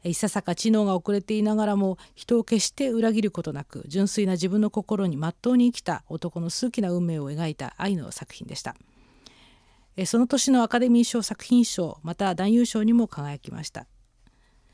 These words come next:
この映画を監督したロバート・ゼメキス監督と、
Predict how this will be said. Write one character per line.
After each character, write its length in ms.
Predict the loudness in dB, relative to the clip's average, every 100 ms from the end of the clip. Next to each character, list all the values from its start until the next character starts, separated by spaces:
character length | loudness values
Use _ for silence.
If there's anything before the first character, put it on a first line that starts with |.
| _ _ _ _ _ 0
こ 120 | 2
の 160 | 4 2
映 120 | 0
画 140 | 2 2
を 80 |
監 220 | 2 -2 -2
督 220 | -4 -6
し 60 |
た 240 | -2 -2 -2
ロ 120 | -4
バ 220 | 0 0 0
ー 20 |
ト・ 140 | 0
ゼ 140 | 4 4
メ 120 | 2
キ 160 | -2
ス 100 | -8
監 240 | -8 -10 -10
督 260 | -12 -12
と、 200 | -12 -12